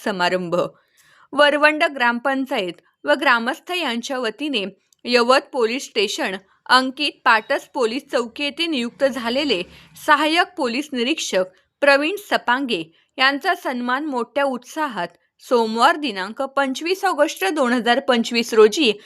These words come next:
ग्रामपंचायत कार्यालय वरवंड येथे सरपंच योगिता दिवेकर यांच्या हस्ते करण्यात आला. दौंड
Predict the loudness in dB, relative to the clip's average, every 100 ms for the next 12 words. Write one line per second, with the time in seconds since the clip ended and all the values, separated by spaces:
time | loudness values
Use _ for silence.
0 | -20 _ -2 4 4 4 2 -2 -2 -2
1 | -4 0 0 2 0 -2 -4 -4 -4 -4
2 | -6 -4 -2 -2 -2 -4 -4 _ _ _
3 | -2 2 2 0 -2 -4 -4 -2 0 0
4 | -4 -4 -4 -2 2 2 2 0 0 0
5 | 0 2 2 -2 -6 -6 -4 -2 -2 -2
6 | -4 -2 2 2 0 _ _ _ -4 0
7 | 0 2